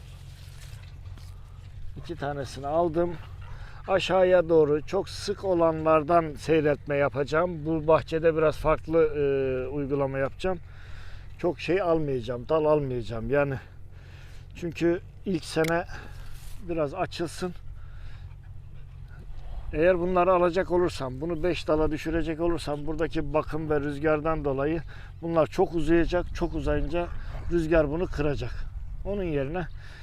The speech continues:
dalları daha fazla bırakacağım. Bir sonraki sene bu dallardan bazılarını meyveye yatıracağım, bazılarını uzatacağım. Ana dal oluşturacağım. Daha sonra aradan gerekirse diğer ufakları çıkartacağız.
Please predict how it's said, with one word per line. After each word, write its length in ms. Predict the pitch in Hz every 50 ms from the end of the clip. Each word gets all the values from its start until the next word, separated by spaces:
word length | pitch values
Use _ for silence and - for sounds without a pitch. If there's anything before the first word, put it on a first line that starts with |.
| - - - - -
dalları 420 | 190 180 175 175 170 165 165 160 147
daha 180 | 156 170 180
fazla 340 | - 165 180 170 170 190 185
bırakacağım. 540 | 180 190 185 180 - - 185 185 185 180 160 - - - - -
Bir 60 | 214 196
sonraki 420 | - 185 185 175 175 165 - 151
sene 380 | - - 156 165 165 170 180 180 - - - - - - -
bu 160 | 208 208 185
dallardan 580 | 196 185 175 170 165 160 151 139 156 156 151 147
bazılarını 520 | 170 175 170 165 156 160 165 160 147 151
meyveye 420 | 147 151 160 170 170 175 180 185 185
yatıracağım, 680 | 190 190 - - 175 175 190 175 165 196 196 196 190
bazılarını 600 | 202 196 190 175 151 156 160 165 165 170 196 214
uzatacağım. 640 | 214 214 202 160 180 170 - 143 147 123 113 120 - - - - - - - - - -
Ana 280 | 160 160 165 160 139
dal 140 | 151 156 151
oluşturacağım. 840 | 147 123 139 143 127 117 - - - 123 120 120 117 135 190 214 202 - - - - - - - - - -
Daha 200 | 233 196 180 160
sonra 280 | - - 147 151 160
aradan 420 | 185 190 180 165 147 170 196 208 202
gerekirse 600 | 185 180 165 151 - - 139 - - 185 185 160
diğer 220 | 165 165 160 156
ufakları 600 | 156 190 185 - - 151 139 - - 147 156 180 175
çıkartacağız. 800 | - - - 160 151 135 - 139 135 110 113 104 98 - -